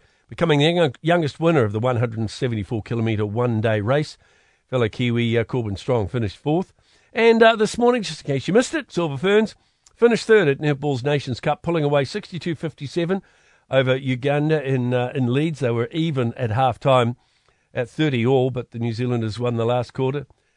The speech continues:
to take the win. We're going to catch up with Karen Berger after, uh, eight o-, after seven o'clock this morning here on the Country Sport Breakfast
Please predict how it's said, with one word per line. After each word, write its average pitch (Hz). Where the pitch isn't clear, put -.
to 131
take 131
the 123
win. 135
We're 123
going 117
to 110
catch -
up 120
with 107
Karen 120
Berger 110
after, 113
uh, 110
eight 110
o-, 139
after 135
seven 113
o'clock 110
this -
morning 101
here 107
on 208
the 139
Country 131
Sport 131
Breakfast 110